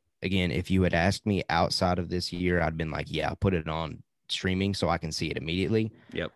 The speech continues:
Speaker 1: Uh, but right now, take me back to theater, take me back to those incredible moments with all those Star Wars, teary-eyed,
Speaker 2: Oh,
Speaker 1: emotional,
Speaker 2: man.
Speaker 1: chilling things
Speaker 2: Hype.
Speaker 1: that happened.
Speaker 2: Uh.
Speaker 1: Uh, and man, we still have a,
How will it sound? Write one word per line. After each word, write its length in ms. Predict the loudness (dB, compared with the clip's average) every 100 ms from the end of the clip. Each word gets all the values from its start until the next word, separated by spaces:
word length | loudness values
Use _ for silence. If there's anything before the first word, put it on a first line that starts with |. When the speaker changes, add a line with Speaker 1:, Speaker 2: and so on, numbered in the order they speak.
| _
Speaker 1:
Uh, 240 | -4 -2 -2
but 220 | 0 2
right 280 | 4 6 6
now, 420 | 4 6 4 2 _
take 220 | 2 4
me 100 | 6
back 220 | 6 4
to 100 | 2
theater, 340 | 0 2 2 2
take 220 | 2 0
me 80 | 0
back 240 | 0 0
to 60 | -2
those 220 | -2 -2
incredible 420 | -4 -6 -6 -6
moments 400 | -4 -2 -2 -2
with 140 | -2 0
all 120 | 2
those 320 | 2 0 -6 -12 _ _
Star 360 | -2 2 4 4
Wars, 500 | 0 0 0 -4 -8 _ _ -8
teary-eyed, 880 | 0 4 4 4 4 4 2 -2 -8 -20 -20 _ -4
Speaker 2:
Oh, 40 |
Speaker 1:
emotional, 600 | 0 2 0 -2 -2 -2
Speaker 2:
man. 80 | -2
Speaker 1:
chilling 680 | 2 4 2 0 -2 -6 -10 _ _ _
things 120 | -2 0
Speaker 2:
Hype. 320 | 2 0 -4
Speaker 1:
that 60 |
happened. 580 | -2 -2 -2 -6 -6 -8 -12 _ _ _ _ -12
Speaker 2:
Uh. 40 |
Speaker 1:
Uh, 280 | -8 -6 -8 -12 _ _ _ _
and 160 | 2 6
man, 240 | 8 8
we 180 | 6 4
still 340 | 2 4 6 6
have 220 | 6 6
a, 240 | 4 4